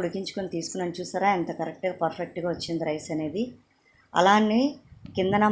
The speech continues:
మాడు రాకూడదు, పైన ఉడికిపోవాలి. రైస్ అనేది కరెక్ట్గా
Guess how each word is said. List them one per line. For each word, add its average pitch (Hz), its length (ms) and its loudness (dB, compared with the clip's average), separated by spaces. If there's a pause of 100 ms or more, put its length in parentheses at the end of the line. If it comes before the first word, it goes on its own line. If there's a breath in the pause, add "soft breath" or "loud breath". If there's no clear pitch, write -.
మాడు 185 340 4
రాకూడదు, 190 500 4 (540 soft breath)
పైన 202 260 6 (180)
ఉడికిపోవాలి. 190 600 2 (460)
రైస్ 170 240 0
అనేది 185 240 -2
కరెక్ట్గా 190 360 0